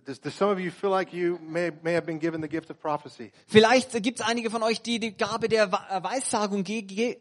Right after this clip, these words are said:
Speaker 2: gegeben ist.
Speaker 1: Maybe your function is just to serve. You're a great servant and you
Speaker 2: Vi-,
Speaker 1: serve.
Speaker 2: vielleicht dienst du als Diener, du bist ein großartiger Diener.
Speaker 1: Or God has gifted you with teaching.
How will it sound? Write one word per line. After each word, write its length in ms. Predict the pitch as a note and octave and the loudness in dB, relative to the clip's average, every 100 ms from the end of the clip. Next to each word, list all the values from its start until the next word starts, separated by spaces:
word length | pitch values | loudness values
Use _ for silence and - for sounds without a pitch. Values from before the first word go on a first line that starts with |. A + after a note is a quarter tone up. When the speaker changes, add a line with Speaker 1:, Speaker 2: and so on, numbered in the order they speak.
| - | -14
Speaker 2:
gegeben 340 | - F3+ B3 A3+ | -14 -12 -10 -6
ist. 300 | D3 - - | -6 -6 -4
Speaker 1:
Maybe 220 | E3 F#3+ | 0 0
your 160 | F#3 F#3+ | 0 0
function 420 | G3 G3+ G3 G3+ | 0 0 -2 -6
is 160 | E3 | -8
just 180 | F#3+ F#3 | -12 -12
to 60 | F3 | -12
serve. 500 | - - G3 F3+ C3 | -12 -8 -4 -4 -4
You're 140 | C3+ C3+ | -6 -6
a 40 | |
great 300 | B2+ E3 E3+ | -4 -6 -6
servant 500 | - - F#3 C#3+ B2 | -10 -6 -6 -4 -8
and 80 | B2 | -4
you 60 | |
Speaker 2:
Vi-, 80 | B3 B3 | -2 0
Speaker 1:
serve. 60 | A3+ | 4
Speaker 2:
vielleicht 420 | A#3+ B3+ C4 - | 6 6 6 2
dienst 260 | C#4 C4 | 0 0
du 60 | B3+ B3 | -2 0
als 320 | G#3+ A3+ - | 0 -2 -2
Diener, 260 | C4 C4+ A#3+ | -6 -4 -4
du 100 | A3+ | -4
bist 200 | A#3 A#3+ | -6 -6
ein 80 | |
großartiger 580 | A3 C4 B3 A3 A3 A3 | -4 -6 -6 -10 -6 -4
Diener. 460 | G3 C4 A#3+ C#3 A#2+ - | -4 -2 -2 -2 -4 -6
Speaker 1:
Or 80 | C#3+ | 2
God 160 | E3+ | 4
has 140 | F3 C#3+ | 4 2
gifted 260 | G3+ F#3+ | 0 0
you 100 | F3 | -6
with 120 | F3+ | -6
teaching. 360 | - A3+ A3+ - | -2 -2 -4 -8